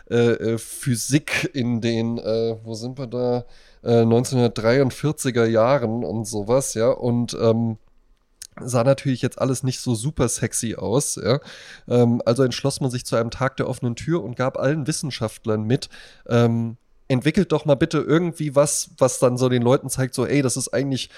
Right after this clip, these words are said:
einfach nur tolle Technik, die wir hier entwerfen, dass es auch so ein bisschen anfassbarer wird.“ Und William Higginbotham, was ich auch einen super tollen Namen finde, Higginbotham, <laughs> ja, entschied sich dazu,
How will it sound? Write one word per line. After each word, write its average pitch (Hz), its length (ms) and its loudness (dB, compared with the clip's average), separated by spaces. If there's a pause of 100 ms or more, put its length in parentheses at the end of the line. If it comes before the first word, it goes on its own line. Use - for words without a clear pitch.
(140)
einfach 131 200 2
nur 123 120 4
tolle 147 280 4
Technik, - 460 0
die 143 120 -2
wir 139 140 2
hier 139 160 2
entwerfen, 135 360 2
dass 123 140 -4
es - 80 -8
auch 127 120 -4
so - 120 -2
ein 120 40 -4
bisschen 127 280 -4
anfassbarer 104 680 -4
wird.“ 127 180 -2 (380)
Und 127 400 0
William 156 400 2
Higginbotham, 127 880 -2 (320)
was 110 120 -4
ich 101 120 -4
auch - 120 -6
einen 110 120 -6
super 123 280 -2
tollen 113 400 -2
Namen 113 280 2
finde, 107 260 -6
Higginbotham, 135 920 0
<laughs> - 20 -16
ja, - 220 2 (640)
entschied 131 360 -2
sich 190 160 -4
dazu, 131 640 -4